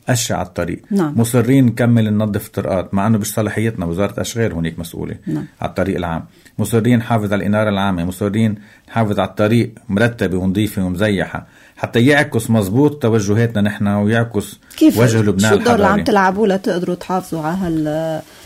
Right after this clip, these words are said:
Speaker 2: يعني على هالمعايير؟ يعني اللي ما منا موجودة عم تقول بغير مناطق وعم
Speaker 1: صراحة
Speaker 2: تقول
Speaker 1: قبل الأزمة ما كان صعب علينا، كان عنا
Speaker 2: نعم.
Speaker 1: إمكانيات مالية. بعد الأزمة نحن موازناتنا خفت تقريبًا ثمانين مرة، رجعت تراجعت ثمانية وتسعين مرة لورا، وهي شيء بخوف يعني. يعني تقريبًا عم نشتغل بزيرو بادجت،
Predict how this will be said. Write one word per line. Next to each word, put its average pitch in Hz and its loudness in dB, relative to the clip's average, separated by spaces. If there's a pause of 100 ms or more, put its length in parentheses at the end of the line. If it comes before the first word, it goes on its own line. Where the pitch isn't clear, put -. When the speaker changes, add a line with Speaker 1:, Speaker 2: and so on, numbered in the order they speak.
(200)
Speaker 2:
يعني 165 -2
على 165 -4
هالمعايير؟ 160 -2 (300)
يعني 156 2
اللي 185 2
ما 254 6
منا 247 6
موجودة 185 0
عم 160 -2
تقول 175 -4
بغير 175 -4
مناطق 165 -2
وعم - -6
Speaker 1:
صراحة 165 4
Speaker 2:
تقول 156 4
Speaker 1:
قبل 156 6
الأزمة 147 6
ما 135 6
كان 127 2
صعب 117 2
علينا، 98 2
كان 98 2
عنا 107 4
Speaker 2:
نعم. 95 2
Speaker 1:
إمكانيات 98 0
مالية. 87 0
بعد 113 4
الأزمة 113 2
نحن 101 0
موازناتنا 101 2
خفت 107 -6
تقريبًا 92 -2 (220)
ثمانين 101 2
مرة، 85 -2 (420)
رجعت 90 -4
تراجعت 101 -2
ثمانية 101 0
وتسعين 87 -4
مرة 87 -2
لورا، 78 -6 (840)
وهي 92 0
شيء 95 -2
بخوف 92 -2
يعني. 76 -8
يعني 87 -2
تقريبًا 107 2
عم 98 2
نشتغل 110 0
بزيرو 98 2
بادجت، 80 -4